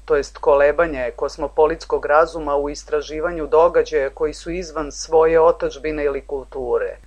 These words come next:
Trezven vernik treba neprekidno da ima u vidu evangelizaciju vaseljene. On drugačije ne može da postupa. Za njega je nemoguće da misli suprotno Hristovom umu.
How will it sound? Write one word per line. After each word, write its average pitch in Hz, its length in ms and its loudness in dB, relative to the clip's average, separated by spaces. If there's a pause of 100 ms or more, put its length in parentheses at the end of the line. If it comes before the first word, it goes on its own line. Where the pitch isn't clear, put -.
Trezven 254 520 4
vernik 170 520 2
treba 233 340 4
neprekidno 180 720 -2
da 147 100 -2
ima 185 240 -4
u 151 100 -2
vidu 165 420 -8
evangelizaciju 160 1080 -2
vaseljene. 123 840 -6 (120)
On 233 280 2
drugačije 165 680 0
ne 127 240 -6
može 185 280 -4
da 123 100 -4
postupa. - 720 -6 (320)
Za 156 160 2
njega 143 280 0
je 156 80 0
nemoguće 160 640 -2
da 139 100 -4
misli 165 400 -10
suprotno 180 600 -6
Hristovom 151 720 -6
umu. 123 420 -4